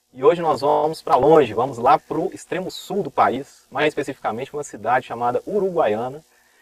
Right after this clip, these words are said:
que é mais fácil você ir a pé de Uruguaiana pra Argentina do que pegar um avião e ir pro Porto Alegre. Então nós vamos lá pro extremo mesmo sul do país. E aí eu queria que você falasse aí, Fernando, o que que a gente tem pra hoje aí? Que tema que é esse que nós vamos discutir lá em Uruguaiana?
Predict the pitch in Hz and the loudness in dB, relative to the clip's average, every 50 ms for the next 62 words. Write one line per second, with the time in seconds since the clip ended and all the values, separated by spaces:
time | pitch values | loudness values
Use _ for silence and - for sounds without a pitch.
0 | _ _ _ - 165 165 170 180 196 190 - - - 151 160 156 - - - 123 | _ _ _ -4 -2 0 2 2 2 2 0 4 4 6 6 6 2 -2 -4 -4
1 | 127 - - 139 143 147 139 120 _ - 120 117 113 120 123 127 123 131 127 113 | -4 2 4 4 6 6 4 4 _ 2 2 2 2 0 -2 0 4 6 6 6
2 | 113 120 120 120 - - 131 135 143 160 151 139 - 151 165 196 208 208 196 - | 6 4 2 2 2 2 2 2 4 0 0 0 -2 -2 -2 0 -2 -2 -4 -4
3 | 185 175 - 185 156 156 170 165 180 156 139 147 160 147 - 147 - 143 135 - | -4 0 2 4 6 6 6 6 6 4 4 4 4 2 0 -2 -2 -2 2 4
4 | - 113 107 104 101 95 - - _ _ _ _ _ - - - - _ _ _ | 4 4 6 4 2 0 -2 -16 _ _ _ _ _ -20 -20 -20 -20 _ _ _
5 | _ - 120 - - 131 139 135 139 131 123 139 151 143 123 127 135 - 139 165 | _ -20 -16 -6 -2 0 2 2 2 2 2 2 4 6 6 8 8 10 10 8
6 | 165 165 160 - - 139 131 127 123 - - - - - - 147 143 151 160 160 | 8 6 4 2 -4 -4 -4 -4 -8 -10 -16 -20 -14 -4 0 2 4 6 6 6
7 | 147 127 113 110 113 113 117 113 113 110 - - 113 113 117 113 - - 165 143 | 6 4 0 0 4 4 4 4 4 0 -8 -6 -8 -8 -6 -2 0 2 2 2
8 | 139 160 196 - _ _ _ _ _ _ _ _ _ _ - 156 165 180 196 196 | 2 0 -4 -6 _ _ _ _ _ _ _ _ _ _ -6 -4 -2 -2 0 0
9 | 196 196 196 196 214 208 - 220 - - 240 202 185 190 185 - 190 180 - - | 0 0 0 2 0 0 0 2 4 6 8 10 10 10 10 8 0 0 0 -2
10 | 175 139 - - - 180 - 165 160 190 165 175 175 - - - 165 156 - - | -4 -4 -4 -6 -8 -8 -10 -10 -6 -6 -6 -6 -6 -8 -8 -10 -6 -2 0 2
11 | - 123 135 127 117 - 117 131 - - - - 190 196 180 - 160 131 123 135 | 4 4 2 2 2 2 0 0 -2 -8 -2 0 2 2 2 2 2 2 2 2
12 | 131 - 139 143 147 139 135 135 - - 135 - - 160 143 - 139 156 190 196 | 0 0 -4 -4 -2 -2 -2 -6 -4 -8 -8 -6 -4 -6 -4 0 2 4 4 4
13 | 175 160 151 127 120 107 107 113 117 113 107 | 4 4 6 6 6 6 6 4 2 0 -2